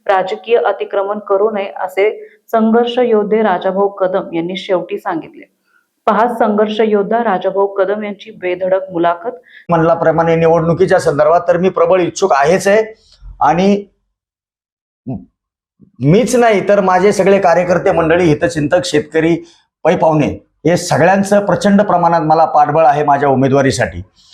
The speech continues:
Speaker 2: आता माझा जो गट आहे तो, अ, गोपाळ, अ, हे आपला खडकी देऊळगाव असा नव्याने नाव झाले, पडलेलं आहे त्या गटाला. त्याच्या अगोदर,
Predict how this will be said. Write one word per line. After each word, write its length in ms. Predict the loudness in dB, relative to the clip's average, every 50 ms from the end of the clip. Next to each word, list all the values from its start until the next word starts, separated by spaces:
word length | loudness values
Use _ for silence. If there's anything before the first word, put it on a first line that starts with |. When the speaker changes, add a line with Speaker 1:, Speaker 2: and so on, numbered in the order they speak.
| _ _ -2
Speaker 2:
आता 380 | -2 0 2 2 2 2 2
माझा 380 | 2 2 2 2 2 4 2 2
जो 140 | 4 4 2
गट 220 | 2 2 2 2
आहे 360 | 2 2 2 0 0 0 -2 -2
तो, 720 | -6 -12 _ _ _ -2 0 2 4 4 4 2 0 0 -2
अ, 220 | 0 0 0 2
गोपाळ, 360 | 2 2 0 2 2 2 2
अ, 380 | 2 2 2 2 2 2 4 4
हे 300 | 4 4 4 4 4 4
आपला 420 | 2 2 2 2 2 2 2 0 -4 -8 _ _ _ -6
खडकी 520 | -2 0 0 2 2 0 0 0 -2 -2 0
देऊळगाव 600 | 2 4 4 4 4 4 2 2 0 -2 -4 -8 -16 _ _ _ _ _ _ _ _ _ _ -4
असा 220 | -2 0 0 0 0
नव्याने 560 | 2 2 2 2 2 4 4 2 2 0 -2 0
नाव 360 | 0 2 2 4 2 2 2
झाले, 240 | 2 2 4 4 2
पडलेलं 400 | 2 2 2 2 2 2 2 2
आहे 80 | 2
त्या 200 | 2 2 2 2
गटाला. 260 | 2 2 2 2 2 0
त्याच्या 400 | 0 0 -2 -2 2 2 4 4
अगोदर, 400 | 4 2 2 2 2 2 0